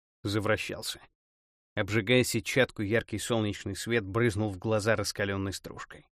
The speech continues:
Прикрываясь вскинутой ладонью, отошел от алтаря, прячась в густой тени деревьев. Отряд уже разбил лагерь в нескольких метрах.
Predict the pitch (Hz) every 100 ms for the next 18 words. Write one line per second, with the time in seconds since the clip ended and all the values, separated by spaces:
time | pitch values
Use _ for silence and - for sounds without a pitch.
0 | _ _ _ _ _ _ _ - 110 120
1 | 151 143 - - 131 117 107 104 107 117
2 | 120 113 110 110 117 - 110 95 95 95
3 | 104 117 123 - _ _ _ - 123 139
4 | - 135 104 104 - 113 113 107 98 90
5 | 98 82 - - - - _ _ _ _
6 | _ _ _ _ _ _ _ _ - 107
7 | 143 180 160 135 127 123 120 120 120 117
8 | 101 95 107 98 107 92 98 113 80 -
9 | - -